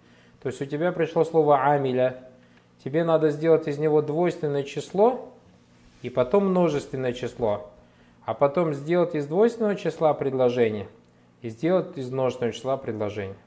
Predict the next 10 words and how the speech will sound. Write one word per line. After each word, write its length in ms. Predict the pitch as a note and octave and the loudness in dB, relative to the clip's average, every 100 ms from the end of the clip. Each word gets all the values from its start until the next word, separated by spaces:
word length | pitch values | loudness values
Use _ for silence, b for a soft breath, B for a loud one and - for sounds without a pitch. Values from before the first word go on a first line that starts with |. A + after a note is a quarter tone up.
| _ _ b b b b b _ | _ _ b b b b b _
Третий. 400 | C#3 G#3 A3+ F#3 | 4 4 4 -2
"Истахриджуль 680 | D3 - G3 F#3+ E3 D3+ C#3+ | -2 0 2 2 -2 -4 -4
файль". 360 | C#3+ B2+ G#2 G2 - | 2 2 0 -6 -10
Най-, 280 | A#2+ A#2+ A#2+ A#2+ | -6 -6 -8 -8
надо 260 | B2+ C#3+ C#3 | -6 -4 -4
перевести 560 | C3 B2 A#2+ - C#3 C3+ | -2 -2 -4 -4 -8 -4
сначала, 440 | E3 E3 F#3 E3+ | -4 -2 0 2
потом 380 | E3 - D3+ D3 | 0 0 -2 -2
найти 300 | C#3 - B2+ | -4 -4 -4
файль. 340 | - A#2 G2+ | 2 2 0